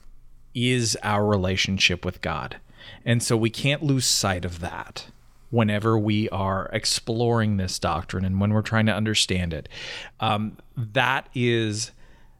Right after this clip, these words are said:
that there's more to it than,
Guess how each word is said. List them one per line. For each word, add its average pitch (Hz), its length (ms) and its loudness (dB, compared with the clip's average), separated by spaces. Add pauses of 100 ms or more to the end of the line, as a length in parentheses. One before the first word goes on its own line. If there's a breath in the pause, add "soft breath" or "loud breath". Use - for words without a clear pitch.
(460)
that 127 520 -2
there's 127 300 2
more 127 420 2
to 196 260 2
it - 160 0 (220)
than, 165 640 0